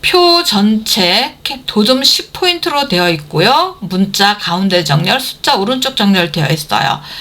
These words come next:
그러면 글자 먼저 쫙 범위 잡고요. 가운데 맞춤 해주시고 도둠으로 먼저 바꿔놓도록 하겠습니다.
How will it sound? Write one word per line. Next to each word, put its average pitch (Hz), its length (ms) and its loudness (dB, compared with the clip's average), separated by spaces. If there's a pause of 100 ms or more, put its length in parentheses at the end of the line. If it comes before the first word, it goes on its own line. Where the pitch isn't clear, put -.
(140)
그러면 202 480 0 (120)
글자 170 380 -2
먼저 160 400 -2
쫙 240 540 2
범위 185 300 -2
잡고요. 202 720 0 (920)
가운데 220 480 2
맞춤 160 400 0
해주시고 175 760 -2 (1500)
도둠으로 220 540 4
먼저 175 320 -2
바꿔놓도록 190 680 -2
하겠습니다. 233 800 -4